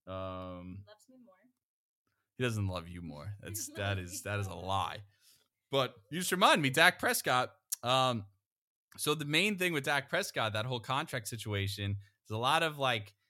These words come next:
Speaker 1: uh, people saying, uh, you know, like, he, wa-,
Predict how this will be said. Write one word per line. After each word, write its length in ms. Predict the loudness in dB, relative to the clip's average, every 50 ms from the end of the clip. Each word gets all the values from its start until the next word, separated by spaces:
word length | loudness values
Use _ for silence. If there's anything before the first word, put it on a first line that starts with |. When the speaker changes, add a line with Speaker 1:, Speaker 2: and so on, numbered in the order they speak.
| _ _ _ _ _ _ _ -4
Speaker 1:
uh, 260 | -2 0 0 0 -2
people 380 | -6 -6 -8 -8 -6 -4 -6 -4
saying, 840 | -4 -2 -2 0 0 0 0 -2 -2 -2 -4 -4 -6 -6 -8 -10 -12 _ _ _ _ _ _ _ _ _ _ _ _ _ _ _ _ _ _ _ _ _ _ -10
uh, 260 | -8 -6 -6 -6 -8 -10 -12 -12 -12 -12 -12 -14 -16 -18 -12 -8
you 140 | -4 -2
know, 120 | -2 -2 -2
like, 220 | -2 -4 -4 -6
he, 340 | -8 -10 -6 -4 -2 -2 -2
wa-, 200 | -2 -2 -4 -6